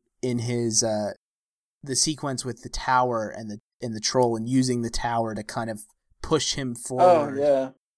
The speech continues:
Speaker 1: Which is just a whole other kind of
Speaker 2: Yeah,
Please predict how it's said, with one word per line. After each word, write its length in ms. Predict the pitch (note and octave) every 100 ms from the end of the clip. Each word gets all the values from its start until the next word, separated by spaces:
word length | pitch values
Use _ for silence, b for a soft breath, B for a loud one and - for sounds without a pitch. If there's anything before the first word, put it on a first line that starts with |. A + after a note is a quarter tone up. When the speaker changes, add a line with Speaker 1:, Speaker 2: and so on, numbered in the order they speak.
| _
Speaker 1:
Which 180 | - B2+
is 160 | C3 B2+
just 200 | C#3 C3
a 80 | A#2+
whole 240 | B2 C3 B2+
other 300 | B2 A#2 A#2
kind 260 | - A#2 G#2+
of 200 | G#2 G2+ -
Speaker 2:
Yeah, 380 | C#3+ B2+ B2